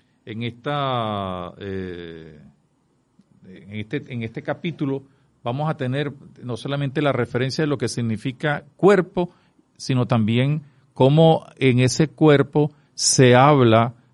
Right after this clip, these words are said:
de los diversos servicios, los diversos ministerios que componen la unidad y también el servicio ministerial de la iglesia. La idea de unión,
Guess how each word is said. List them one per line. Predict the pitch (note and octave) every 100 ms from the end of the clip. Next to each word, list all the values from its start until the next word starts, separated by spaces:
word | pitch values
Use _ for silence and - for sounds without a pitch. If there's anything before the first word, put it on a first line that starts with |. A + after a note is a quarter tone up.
| -
de | G2 A#2 C3+ C#3 -
los | A#2 A2
diversos | G#2+ A2 - -
servicios, | D3+ A#2+ A#2 - C#3+
los | C3
diversos | A2 G2 G2+ - B2+
ministerios | A#2+ A#2+ A2 - G#2+ G2 A2+ A2
que | A2 G2+ - _ _ _
componen | - A2+ G#2 E3 D#3+ A#2+ F#2 - _ _ _ -
la | A2 A2+
unidad | A#2 A#2 A2+ C3+ F3 E3+ -
y | - B2+
también | E3 D3+ B2
el | C3 A#2
servicio | - A#2 G2 G#2 - C3 -
ministerial | A#2 G#2+ F#2+ G#2 F#2+ F#2+
de | G#2
la | F#2+
iglesia. | E2+ D#2 - - _ _ _ _ -
La | C3
idea | C#3 E3+ G#3+ A3
de | F#3+
unión, | D#3+ D#3+ G3+ F3 B2+ A2+